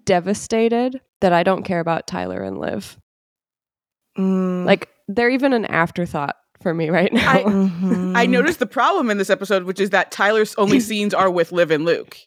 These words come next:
Speaker 3: He is
Speaker 1: Yeah.
Speaker 3: not interacting with the,
Speaker 2: Mm.
Speaker 3: the whole cr-, crew at all.
Speaker 1: It sucks. Like, I
Speaker 2: He
Speaker 1: want
Speaker 3: He
Speaker 2: did
Speaker 1: my
Speaker 3: bats his
Speaker 2: best
Speaker 3: eye to
Speaker 2: friend
Speaker 1: best friend.
Speaker 3: Caroline when he's leaving. <laughs>
Speaker 2: Hmm.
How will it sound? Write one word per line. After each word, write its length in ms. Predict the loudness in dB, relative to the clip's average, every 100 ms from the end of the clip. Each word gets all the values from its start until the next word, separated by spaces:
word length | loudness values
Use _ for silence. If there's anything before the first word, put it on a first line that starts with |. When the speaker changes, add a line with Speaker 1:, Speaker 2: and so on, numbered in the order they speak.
| _ _ _ _ _ _ _ _
Speaker 3:
He 180 | 2
is 60 | 4
Speaker 1:
Yeah. 60 | 6
Speaker 3:
not 240 | 4 2
interacting 400 | 2 2 2 0
with 100 | 0
the, 100 | -2
Speaker 2:
Mm. 100 | 0
Speaker 3:
the 100 | 0
whole 140 | 2 0
cr-, 120 | -4 -10 -14 -20 -6
crew 260 | 0 2
at 160 | 4 2
all. 420 | 2 2 -2 _ _ _ _ _ _ _ _ _ _
Speaker 1:
It 160 | 0 0
sucks. 840 | 0 4 6 6 2 -4 -14 -16 _ _ _ _ _ _ _ _ _
Like, 140 | 0
I 100 | 4
Speaker 2:
He 80 | 6
Speaker 1:
want 120 | 6
Speaker 3:
He 40 | 6
Speaker 2:
did 40 | 6
Speaker 1:
my 0 |
Speaker 3:
bats 60 | 6
his 100 | 6
Speaker 2:
best 40 |
Speaker 3:
eye 40 | 6
to 60 |
Speaker 2:
friend 160 | 4 4
Speaker 1:
best 0 |
friend. 160 | 4
Speaker 3:
Caroline 460 | 6 4 4 4 2
when 100 | 0
he's 140 | 0
leaving. 540 | 0 0 2 0 0 -6 _
<laughs> 140 | -2 -2 _ _ _ _ -18 -16 -2
Speaker 2:
Hmm. 540 | 2 2 2 2 0